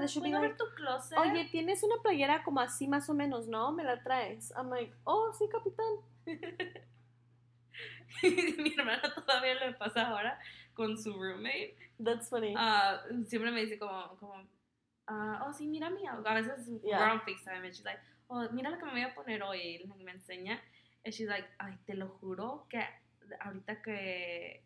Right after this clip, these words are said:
Speaker 1: ¿Qué
Speaker 2: me,
Speaker 1: dije?
Speaker 2: que me vea, que me vea ella, va a querer ponerse lo mismo." Y sí, o sea.
Speaker 1: Siempre, that's so funny.
Speaker 2: <laughs> But it's so, it's so funny
Speaker 1: I'm
Speaker 2: to
Speaker 1: like,
Speaker 2: me.
Speaker 1: "Pero take it as a compliment. You have good
Speaker 2: Yeah.
Speaker 1: style."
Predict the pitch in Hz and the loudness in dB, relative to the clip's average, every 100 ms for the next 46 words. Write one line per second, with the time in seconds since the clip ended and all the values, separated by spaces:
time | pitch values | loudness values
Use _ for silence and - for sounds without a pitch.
0 | - 214 214 202 233 226 196 190 190 214 | 2 4 6 6 6 6 4 2 4 6
1 | 214 214 214 - - 220 196 185 180 190 | 4 2 -2 -10 -16 -12 -8 -4 -4 -4
2 | 196 190 214 - - - _ 196 196 196 | -6 -6 -6 -8 -14 -20 _ 2 2 2
3 | 202 190 185 196 180 196 196 185 170 170 | -2 -4 -8 -10 -10 -10 -10 -12 -14 -14
4 | 175 - - 214 254 - 247 277 285 285 | -16 -18 -8 -4 -2 -2 0 4 8 8
5 | 254 247 254 359 - - - 302 - - | 10 12 12 12 10 12 12 12 10 10
6 | - - 254 240 220 220 233 247 247 277 | 8 12 12 12 10 12 12 12 12 12
7 | 269 - 285 262 254 240 285 302 226 208 | 10 10 8 8 4 -2 -2 -2 0 0
8 | 214 262 330 311 339 330 349 330 415 415 | 4 6 8 6 6 6 6 6 6 4
9 | - 359 370 381 285 - 277 277 302 294 | 4 2 4 4 4 2 0 0 0 -2
10 | - 403 277 - 220 | 2 4 4 0 -4